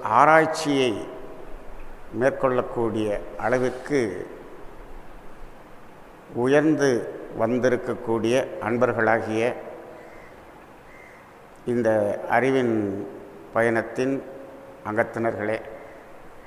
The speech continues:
அப்படி தான் நம்ம வந்திருக்கோம். சாமிஜி முதல்ல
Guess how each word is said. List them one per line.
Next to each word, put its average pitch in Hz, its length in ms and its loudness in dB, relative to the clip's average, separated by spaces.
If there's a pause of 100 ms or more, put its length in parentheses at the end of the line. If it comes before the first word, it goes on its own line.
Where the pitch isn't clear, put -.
(260)
அப்படி 107 200 -2
தான் 139 120 4
நம்ம 123 180 2
வந்திருக்கோம். 113 300 -2 (3500)
சாமிஜி 127 320 0
முதல்ல 135 440 4